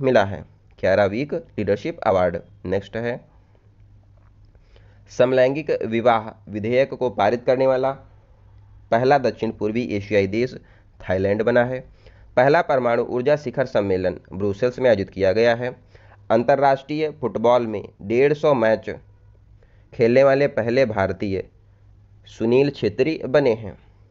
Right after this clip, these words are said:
अंतर्राष्ट्रीय फुटबॉल में डेढ़ सौ मैच इन्होंने खेले और पहले भारतीय बने हैं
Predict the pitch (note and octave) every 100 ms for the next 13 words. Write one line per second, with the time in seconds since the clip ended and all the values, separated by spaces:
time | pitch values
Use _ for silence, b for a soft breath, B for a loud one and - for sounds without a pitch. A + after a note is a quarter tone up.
0 | _ - G2+ G2+ G2+ G#2+ B2 G2 G2 A2
1 | B2 G#2 G#2 G2+ A2 - G2+ B2+ D3 G#2+
2 | A2+ C3 B2 G#2+ A#2 F#2+ F2 - D3 A2+
3 | F2+ F#2+ F2+